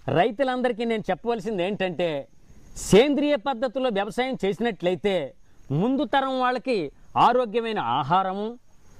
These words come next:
సారవంతమైన భూమిని అందించిన వాళ్ళం అవుతాం. కాబట్టి ఈ రోజు నుంచి ప్రతి ఒక్క రైతు కూడా సేంద్రియ పద్ధతిలో వ్యవసాయానికి ముందడుగులు వేస్తారని ఆశిస్తూ ఉన్నాను.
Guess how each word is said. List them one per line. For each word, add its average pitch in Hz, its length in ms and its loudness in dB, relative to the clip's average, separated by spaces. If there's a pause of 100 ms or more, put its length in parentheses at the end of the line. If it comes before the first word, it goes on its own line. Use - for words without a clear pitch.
సారవంతమైన 226 840 2
భూమిని 202 640 -2 (360)
అందించిన 208 420 2
వాళ్ళం 202 240 0
అవుతాం. 180 260 -4
కాబట్టి 151 680 -2 (460)
ఈ 196 180 6
రోజు 254 260 2
నుంచి 240 280 -2
ప్రతి 202 320 -2
ఒక్క 233 220 -2
రైతు 202 280 -2
కూడా 175 420 0 (640)
సేంద్రియ 262 500 6
పద్ధతిలో 240 500 -2
వ్యవసాయానికి 220 640 -2
ముందడుగులు 220 560 2
వేస్తారని 190 800 -2 (260)
ఆశిస్తూ 170 420 0
ఉన్నాను. 123 500 -4